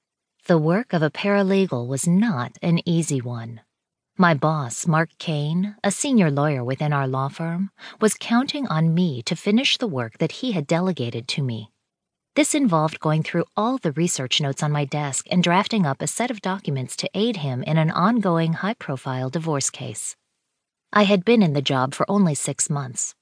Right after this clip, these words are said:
but in that time had come to be in awe of Mark. He was one of the best lawyers in New York, if not the country. He was classed as a super lawyer, a distinction given to an elite class of lawyers who were deemed to be the top five percent of lawyers in the country.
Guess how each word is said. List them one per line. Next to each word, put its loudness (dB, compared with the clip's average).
but 2
in 6
that 4
time 0
had -2
come 0
to -2
be -2
in 0
awe -2
of -6
Mark. -4
He 2
was 8
one 8
of 2
the -4
best -4
lawyers 0
in 2
New 4
York, -2
if -2
not 0
the 0
country. -2
He 6
was 8
classed 0
as 0
a 2
super -2
lawyer, -4
a 4
distinction 0
given 4
to -2
an 2
elite 0
class 0
of -4
lawyers 0
who 2
were 4
deemed 2
to -2
be 2
the 0
top -4
five -2
percent -4
of -4
lawyers 2
in 2
the 2
country. -4